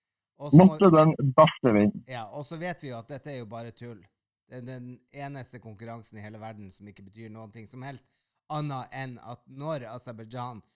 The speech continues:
Speaker 1: Ukraina og Russland går videre med de etniske låtene, så blir jeg lykkelig inni det lille Grand Prix-hjertet mitt.
Speaker 2: Og så er det lov å bare få si det at,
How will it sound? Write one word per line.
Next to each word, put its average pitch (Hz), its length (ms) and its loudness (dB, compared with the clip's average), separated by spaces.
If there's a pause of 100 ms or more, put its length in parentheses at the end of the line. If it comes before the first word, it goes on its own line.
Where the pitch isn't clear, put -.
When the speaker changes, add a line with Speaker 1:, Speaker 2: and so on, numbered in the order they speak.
(220)
Speaker 1:
Ukraina 123 680 -12 (120)
og 117 240 -14
Russland 120 440 -16
går 104 120 -18
videre 117 360 -14 (360)
med 123 180 -12
de 117 140 -14
etniske 110 460 -18
låtene, 120 360 -14
så 101 120 -20
blir 117 160 -14
jeg 107 220 -16 (220)
lykkelig 127 540 -16 (100)
inni 110 460 -16
det 92 240 -20
lille 107 540 -16
Grand 95 240 -20
Prix-hjertet 101 460 -20
mitt. 65 160 -20 (920)
Speaker 2:
Og 160 100 4
så 202 120 6
er 202 80 8
det 202 100 6
lov 196 240 10
å 156 60 4
bare 135 240 8
få 127 160 0
si 139 300 6
det 131 180 8
at, 110 400 8